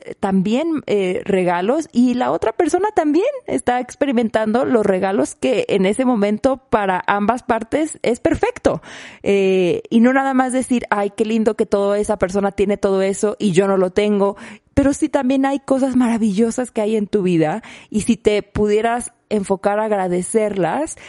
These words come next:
creo que el corazón se llena de ese amor, se llena de todas esas cosas maravillosas que la vida, la madre, Dios nos está compartiendo,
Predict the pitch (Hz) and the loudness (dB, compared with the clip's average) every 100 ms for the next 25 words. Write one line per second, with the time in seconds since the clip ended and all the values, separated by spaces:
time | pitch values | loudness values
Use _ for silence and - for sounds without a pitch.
0 | - - 254 269 330 320 269 214 196 214 | -20 -4 -2 0 -4 -2 0 0 0 0
1 | 220 - 247 226 202 240 247 247 285 254 | 0 0 0 0 0 2 2 2 0 -2
2 | 214 - 208 180 147 - _ - 226 214 | -4 -2 -2 -2 -2 -6 _ 0 2 4
3 | 240 262 277 277 233 240 240 240 240 - | 2 2 -2 0 0 0 -2 -4 -6 -2
4 | 233 233 240 233 226 208 196 190 214 214 | -2 0 -2 0 0 0 -2 0 0 0
5 | 240 - 208 180 202 226 233 220 220 208 | -4 -2 -2 0 0 2 2 0 -2 -2
6 | 185 190 202 208 208 208 196 202 214 220 | -2 -2 -2 0 0 -2 0 0 0 0
7 | 214 202 185 - 185 185 185 214 190 175 | -2 -2 -6 -4 -2 -2 -2 -2 0 -2
8 | - 208 214 262 | -2 -2 0 0